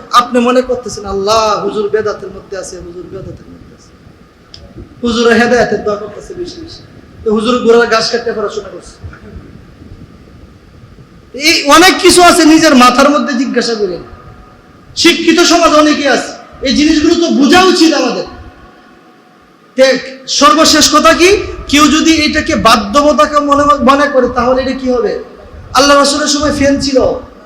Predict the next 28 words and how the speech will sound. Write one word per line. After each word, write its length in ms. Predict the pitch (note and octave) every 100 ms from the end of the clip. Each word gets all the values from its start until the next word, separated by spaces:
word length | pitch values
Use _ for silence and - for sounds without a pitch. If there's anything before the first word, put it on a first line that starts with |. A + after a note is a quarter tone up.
| - - - - - -
ফ্যান 240 | C4 B3+
চালানো 340 | C4+ C4 B3+
বেদাত, 340 | A3+ B3+ A3 G#3+
আমি 160 | G#3
বলবো 300 | G3+ G#3+ F3
আজকে 240 | E3+ - E3+
থেকে। 240 | - - - _ - -
কেউ 200 | C4 C#4+ C4+
ফ্যান 180 | C4+ A#3
চালাইবে 340 | A#3 G3+ F3
না। 160 | - - - - - - - - - - -
এই 80 | A#3+
বাতি 300 | G#3+ C4 C#4+
ছিল, 160 | - D#4 E4+ B3+ F3+ - - - - - - - - - - - - - - - - - -
ট্যাপ 200 | C#4+ D4 -
ছিল, 280 | D#4 D4 C#4+
ট্যাপ। 280 | C#4+ E4+ - - - - - - - - - - - - - - - -
এই 100 | C#4+
সবগুলো 460 | - D#4 B3 D4+ D#4+
এখন 340 | D4+ D4+ D4+
যে 100 | D4+
করতেছেন, 420 | D#4+ D4 C#4 A#3+ B3
সবগুলো 420 | B3+ G#3 B3 A#3+
বেদাত 340 | A3+ G3+ -
হবে। 200 | E3 D3+ - - - - - - _ - _ _ _ - - - -
তো 60 |
বেদাত 420 | G3 D#4 D#4 D#4+ D#4+
মানে 200 | E4+